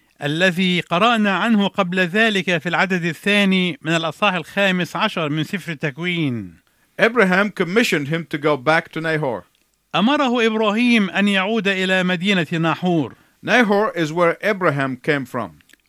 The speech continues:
Speaker 1: وكانت ناحور هذه هي المدينة التي جاء منها إبراهيم.
Speaker 2: Remember, Abraham came from Ur, which, where modern day Iraq is.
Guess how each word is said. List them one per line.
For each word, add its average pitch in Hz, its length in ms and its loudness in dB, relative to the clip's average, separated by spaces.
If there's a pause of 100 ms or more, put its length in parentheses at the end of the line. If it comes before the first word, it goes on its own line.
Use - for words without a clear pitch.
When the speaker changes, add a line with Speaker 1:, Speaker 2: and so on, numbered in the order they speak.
(120)
Speaker 1:
وكانت 170 560 -2
ناحور 180 600 0 (440)
هذه 220 680 0 (240)
هي 180 160 4
المدينة 202 560 4
التي 208 340 0
جاء 190 400 2
منها 185 380 2
إبراهيم. 160 760 -2 (160)
Speaker 2:
Remember, 190 580 0
Abraham 202 560 2
came 196 420 -2
from 165 280 -4 (120)
Ur, 151 460 2
which, 175 540 -4 (200)
where 180 300 2
modern 190 500 0 (220)
day 175 320 2
Iraq 165 540 0
is. 107 400 -8